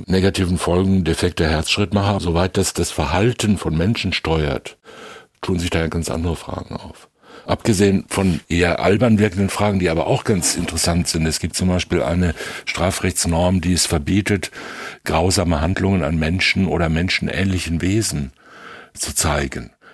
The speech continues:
Das ist eine Norm, die inzwischen schon, glaube ich, fünfzehn Jahre alt ist.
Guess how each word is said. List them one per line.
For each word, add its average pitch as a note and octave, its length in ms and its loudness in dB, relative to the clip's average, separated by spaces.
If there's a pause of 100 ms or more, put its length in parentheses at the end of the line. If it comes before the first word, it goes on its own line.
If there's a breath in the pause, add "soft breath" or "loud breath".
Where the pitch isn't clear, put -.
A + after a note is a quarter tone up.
(120 loud breath)
Das - 160 -6
ist - 140 -2
eine F2 300 2
Norm, E2+ 260 2
die F#2+ 60 4
inzwischen F#2 420 -2
schon, E2+ 420 0
glaube D#2+ 200 -2
ich, C#2+ 60 -8
fünfzehn F2 500 -6
Jahre G2 320 0
alt D2 160 -6
ist. - 260 -6